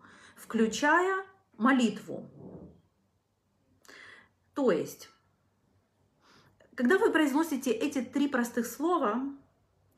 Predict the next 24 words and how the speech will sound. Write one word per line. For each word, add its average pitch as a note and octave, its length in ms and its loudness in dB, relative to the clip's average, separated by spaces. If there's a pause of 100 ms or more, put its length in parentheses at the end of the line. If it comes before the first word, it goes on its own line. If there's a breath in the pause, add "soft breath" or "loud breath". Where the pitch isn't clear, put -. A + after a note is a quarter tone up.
(400 loud breath)
вы C4 260 2
делаете C4+ 720 0
реальности, A#3 720 -2
в - 80 -16
которой F#3+ 300 -2
мы F#3 140 -6
существуем, F#3 680 -6
некоторую C4+ 540 -2
терапию. A3+ 680 -4 (420 soft breath)
Да, D#4 160 2
вот E4+ 160 -2
есть C#4 160 0
как A#3+ 140 -2
человек B3 480 2
идёт C4 260 0
на C4 100 0
терапию, G#3 600 -4 (400 loud breath)
идёт A#3+ 500 0
на C#4 680 4
процедуру, A#3+ 600 0
которая A#3 380 0
призвана B3+ 480 0
его F#3 280 2
восстановить. G3 840 -4